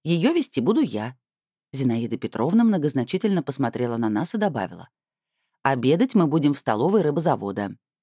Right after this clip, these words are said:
После обеда у нас еще одна небольшая лекция.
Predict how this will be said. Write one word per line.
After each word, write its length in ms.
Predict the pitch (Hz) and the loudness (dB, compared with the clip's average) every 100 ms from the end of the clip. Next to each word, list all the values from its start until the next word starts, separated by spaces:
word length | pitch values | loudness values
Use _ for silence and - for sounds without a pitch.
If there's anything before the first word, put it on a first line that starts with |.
| _ | _
После 280 | 160 160 135 | -2 2 2
обеда 420 | 135 302 220 98 _ _ - | 2 0 0 -4 _ _ -2
у 80 | 185 | 2
нас 220 | 330 - | 2 0
еще 320 | 269 269 135 | -2 -2 0
одна 220 | 123 127 | 2 2
небольшая 500 | 131 120 123 - 117 | 4 2 0 0 0
лекция. 560 | 117 123 - - 117 | 2 0 -2 -6 -4